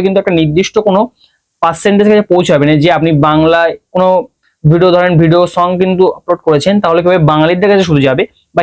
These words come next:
হিন্দি কোনো সং আপলোড করছেন, তাহলে কি হবে যে শুধু হিন্দি যারা দেখে তাদের কাছে পৌঁছাবে, কিন্তু আপনি এখানে শুধু একটা মিউজিক অ্যাড করবেন, তাহলে কি হবে যে সকলের কাছে কিন্তু আপনার এই ভিডিওটা পৌঁছে যাবে। এবং এই ভিডিওটা আপনার এডিট করা হয়ে গেলে just এইভাবে আপনি এডিট করবেন,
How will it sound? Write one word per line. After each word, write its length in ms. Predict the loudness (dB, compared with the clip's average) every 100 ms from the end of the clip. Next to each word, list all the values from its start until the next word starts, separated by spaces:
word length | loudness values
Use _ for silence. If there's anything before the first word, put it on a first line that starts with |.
| 2
হিন্দি 240 | 2 0 0
কোনো 100 | -2
সং 100 | -2 -2
আপলোড 180 | -2 -2
করছেন, 200 | -2 -2 0
তাহলে 160 | 0 0
কি 40 | 0
হবে 120 | 0 0 -2
যে 60 | -4 -2
শুধু 120 | 0 0
হিন্দি 260 | 0 0 0
যারা 140 | 2 2 0
দেখে 160 | -4 -10 _
তাদের 180 | -4 -2 0
কাছে 120 | -2 0
পৌঁছাবে, 280 | 0 0 0
কিন্তু 160 | 0 0 0
আপনি 100 | 0
এখানে 160 | 0 -2 -2
শুধু 100 | 0 0
একটা 140 | 0 0
মিউজিক 280 | 2 2 2
অ্যাড 120 | 0 -2
করবেন, 180 | -2 -2 0
তাহলে 140 | -2
কি 40 | 0
হবে 100 | -2
যে 60 | -2 -4
সকলের 280 | -2 0 0
কাছে 120 | 0 0
কিন্তু 160 | 0 0
আপনার 160 | 0 0
এই 40 | 0
ভিডিওটা 240 | 0 0 -2 -2
পৌঁছে 220 | -2 0 -2
যাবে। 120 | -2 -8 -20 _ -4
এবং 120 | -2 -2 -2
এই 60 | 0 2
ভিডিওটা 180 | 2 0
আপনার 140 | 0 -2
এডিট 140 | 0
করা 120 | 0 0
হয়ে 120 | 0 0
গেলে 140 | -2 -4 _ _ -4
just 200 | -4 0 0
এইভাবে 180 | 2 2
আপনি 100 | 2 0
এডিট 140 | 0
করবেন, 140 | -2